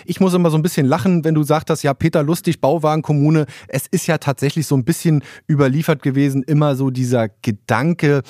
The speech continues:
junge Familien, die da vielleicht auch so ein bisschen, mm, ja, ökologisch, äh, veranlagt sind, ziehen in einen kleinen Bauwagen, da sind vier Räder dran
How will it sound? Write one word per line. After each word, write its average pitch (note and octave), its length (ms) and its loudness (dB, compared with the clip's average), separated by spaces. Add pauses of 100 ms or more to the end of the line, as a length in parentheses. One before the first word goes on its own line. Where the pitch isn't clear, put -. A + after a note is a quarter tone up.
(280)
junge F3+ 420 2
Familien, D3+ 760 0
die C#3+ 120 -6
da C#3 140 0
vielleicht B2+ 540 -4
auch C3 300 0 (220)
so - 120 0
ein B2 80 0
bisschen, C3+ 520 2 (280)
mm, B2 640 0
ja, A#2+ 240 0
ökologisch, D3+ 680 2
äh, D3+ 180 -2
veranlagt D#3 600 0
sind, C#3+ 440 -2
ziehen F3+ 340 2
in D3+ 120 2
einen C#3 240 0
kleinen B2+ 300 0
Bauwagen, E3 400 2
da C3+ 100 0
sind C3+ 160 -2
vier A2+ 180 0
Räder D#3+ 280 2
dran C#3 320 0